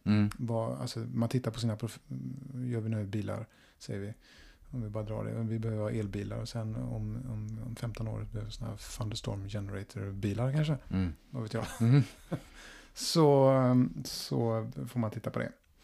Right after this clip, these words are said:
Speaker 2: Och hur kan man få fram ett f-, sån här framtida läge då? Och, ehm, då kan man... Oj,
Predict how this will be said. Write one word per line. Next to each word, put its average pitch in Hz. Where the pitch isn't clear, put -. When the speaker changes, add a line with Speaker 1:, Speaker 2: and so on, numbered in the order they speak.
Speaker 2:
Och 160
hur 185
kan 170
man 156
få -
fram 185
ett 170
f-, -
sån -
här 117
framtida 117
läge 113
då? -
Och, -
ehm, 113
då 113
kan 131
man... 123
Oj, 139